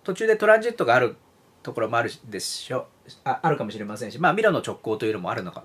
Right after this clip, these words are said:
もしれませんけれども、まあ、成田からミラノへフライトをするという形で、まあ、ミラノにね、しばらくいるという形になると思います。二十四日からですのでね、まあ、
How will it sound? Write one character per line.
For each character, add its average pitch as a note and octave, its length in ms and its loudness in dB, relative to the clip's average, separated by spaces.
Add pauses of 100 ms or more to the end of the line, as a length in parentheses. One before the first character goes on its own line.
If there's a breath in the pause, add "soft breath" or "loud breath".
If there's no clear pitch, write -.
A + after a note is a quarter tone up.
も F2 60 -18
し F2+ 100 -12
れ F#2 40 -12
ま F2+ 120 -14
せ G2 120 -14
ん F#2 60 -18
け F#2+ 80 -16
れ F2+ 60 -10
ど F2+ 60 -16
も、 F#2 100 -18 (320 loud breath)
ま G#3+ 80 -2
あ、 - 20 0
成 A3+ 180 0
田 F3 100 2
か A2+ 80 0
ら G2+ 100 -2
ミ A2+ 100 0
ラ F#2+ 140 -4
ノ F3+ 100 -2
へ B3 80 2
フ - 120 -4
ラ G#2 160 0
イ - 100 -14
ト F2 160 -8
を E2+ 80 -10
す - 100 -10
る A2 100 -8
と - 100 -14 (200)
い A2+ 80 -12
う A#2+ 80 -8
形 G#3 340 -8
で、 A#3 160 4 (220 loud breath)
ま G#3+ 120 -2
あ、 - 20 0
ミ A#3 100 0
ラ A#3 120 8
ノ B2+ 100 0
に F2+ 100 -10
ね、 A#2 240 -8
し - 140 -10
ば A2 80 -4
ら F#2 100 -6
く - 140 -16
い F2+ 80 -12
る G#2 100 -10
と G2+ 120 -12
い F2+ 80 -10
う D#2+ 40 -14
形 F#2+ 300 -16
に F#2+ 80 -12
な F#2+ 40 -10
る F#2 60 -12
と F#2 60 -16
思 F2+ 80 -12
い - 20 -12
ま - 20 -14
す。 - 140 -10
二 A#3+ 80 -4
十 C#4+ 120 -4
四 A#3+ 120 4
日 A2+ 140 -2
か G#2+ 100 -6
ら G2 300 -2
で G#2+ 100 -8
す F#2+ 140 -14
の F#2 100 -12
で A2+ 80 -10
ね、 F3 80 -4
ま E3+ 140 2
あ、 E2 280 -6